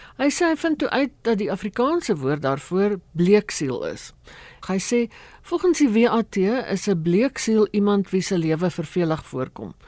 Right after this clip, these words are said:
Hulle is soms rekenaarkundiges of stel vreeslik belang in tegniese of wetenskaplike dinge.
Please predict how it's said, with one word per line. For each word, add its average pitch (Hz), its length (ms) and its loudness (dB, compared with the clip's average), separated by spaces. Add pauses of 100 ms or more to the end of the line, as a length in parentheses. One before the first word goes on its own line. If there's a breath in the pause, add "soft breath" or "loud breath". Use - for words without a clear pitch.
(360 loud breath)
Hulle 170 200 0
is 170 160 -2
soms 196 280 2
rekenaarkundiges 190 1200 -2
of 220 120 -10
stel 170 260 -4
vreeslik 196 360 -4
belang 175 420 0
in 170 180 -4
tegniese 180 560 -4
of 135 140 -4
wetenskaplike 147 800 -6
dinge. 98 280 -10